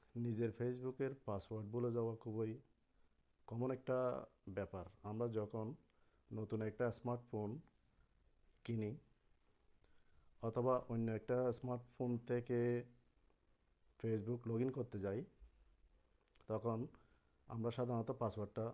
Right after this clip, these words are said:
মনে করতে পারি না, ভুলে যাই। কিন্তু হাতে থাকা মোবাইল ফোন দিয়ে সহজেই আমরা, আহ,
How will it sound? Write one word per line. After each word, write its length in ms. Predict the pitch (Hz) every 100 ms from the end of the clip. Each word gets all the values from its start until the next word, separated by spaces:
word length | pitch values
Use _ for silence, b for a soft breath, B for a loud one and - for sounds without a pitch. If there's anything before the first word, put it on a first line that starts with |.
| -
মনে 200 | 117 107
করতে 240 | 98 101 107
পারি 180 | 104
না, 100 | 101
ভুলে 260 | 98 104 104
যাই। 160 | 98 87 - _ _ _ _ _ _ _ - _ _ _ _ _ _ _ _
কিন্তু 460 | 113 113 - 113 156 - _ _ _ _ _ _ _ _ _ _ - - _ _ _ _ _ _ _ _ _ _
হাতে 360 | - - 127 131
থাকা 440 | 123 123 135 135 143
মোবাইল 300 | 113 104 127
ফোন 280 | 127 - 127
দিয়ে 200 | 120 110
সহজেই 440 | - 117 117 131 120
আমরা, 220 | 117 113
আহ, 1160 | 165 - _ _ _ _ _ _ - 110 107